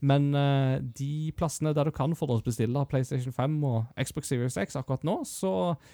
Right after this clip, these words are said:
har de en forhåndsbestillingspris på ni tusen ni hundre og nittini kroner. Så, eh, det er ikke så rent lite.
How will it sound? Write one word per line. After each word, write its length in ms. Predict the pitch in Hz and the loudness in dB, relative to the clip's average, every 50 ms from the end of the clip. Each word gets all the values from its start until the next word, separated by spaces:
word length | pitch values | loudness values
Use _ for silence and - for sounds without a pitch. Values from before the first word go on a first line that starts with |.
| - - | -14 -4
har 120 | - 175 165 | -2 0 0
de 60 | 170 | 2
en 80 | 180 180 | 0 -2
forhåndsbestillingspris 840 | - - 190 151 - - 135 - 131 135 131 - - 170 196 196 - | 0 0 0 0 0 -2 -4 -4 -4 -4 -4 -4 -4 -4 -4 -6 -6
på 180 | - - 113 110 110 | -4 -2 -2 -2 0
ni 140 | 131 180 233 - | -2 -4 -6 -4
tusen 300 | - 208 190 - 208 190 | -2 -2 0 0 0 -2
ni 160 | 160 160 170 | 0 0 2
hundre 240 | 156 175 165 135 139 | 2 2 2 2 0
og 100 | 151 143 | 0 0
nittini 480 | 117 113 - _ - 113 98 - 95 107 | -2 -4 -6 _ -8 -8 -6 -4 -6 -6
kroner. 500 | - - 147 131 92 69 78 92 107 - - _ _ - | -6 -4 -4 -4 -4 -4 -6 -8 -8 -10 -12 _ _ -18
Så, 180 | - - 147 143 - 67 - - - | -12 -8 -6 -6 -4 -4 -4 -6 -8
eh, 80 | - - - | -10 -10 -10
det 120 | - - | -12 -12
er 100 | - - | -12 -10
ikke 160 | - - 254 | -6 -6 -6
så 460 | 240 - - 320 262 156 131 131 - 90 | -4 -4 -4 -4 -4 -6 -6 -10 -10 -8
rent 420 | 92 104 113 107 98 98 101 - - | -4 -2 0 0 0 0 -2 -4 -6
lite. 540 | 101 101 95 98 98 - _ - - - | -8 -6 -6 -6 -6 -8 _ -14 -14 -14